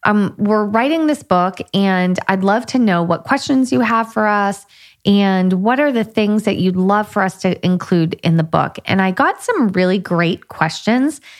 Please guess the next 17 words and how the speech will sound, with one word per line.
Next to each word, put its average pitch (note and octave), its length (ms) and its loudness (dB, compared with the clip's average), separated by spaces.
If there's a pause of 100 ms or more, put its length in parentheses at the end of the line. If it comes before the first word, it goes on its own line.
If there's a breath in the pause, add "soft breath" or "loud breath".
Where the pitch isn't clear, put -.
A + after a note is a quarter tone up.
(260 loud breath)
that C4 160 2
I D4 60 2
realized E4 520 0
we D4+ 140 2
could A#4+ 220 -2
answer A3 360 -2
some F3+ 280 0
of G3 180 -2
these A3+ 340 0 (100)
on F#3 160 2
our E3 120 0
podcast. - 680 -4
Are - 40 0
you F#3 140 2
down F3+ 260 0
for G#3+ 120 -4
that? C4 220 0